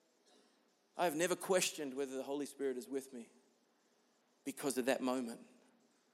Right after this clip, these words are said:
and moments like that. You know, the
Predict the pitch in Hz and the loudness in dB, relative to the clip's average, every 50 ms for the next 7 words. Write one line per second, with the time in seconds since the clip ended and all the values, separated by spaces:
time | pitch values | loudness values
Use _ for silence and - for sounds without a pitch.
0 | _ _ _ _ _ _ - 127 120 117 117 117 123 123 123 120 120 123 120 117 | _ _ _ _ _ _ -6 -4 -2 0 0 2 2 0 -2 -4 -4 -4 -4 -4
1 | 120 120 127 120 117 - - - _ _ _ _ _ _ _ _ _ _ _ _ | -4 -6 -8 -10 -10 -12 -18 -20 _ _ _ _ _ _ _ _ _ _ _ _
2 | _ _ - - - - - 170 180 175 156 156 139 123 | _ _ -20 -20 -10 -4 2 4 6 8 8 8 8 6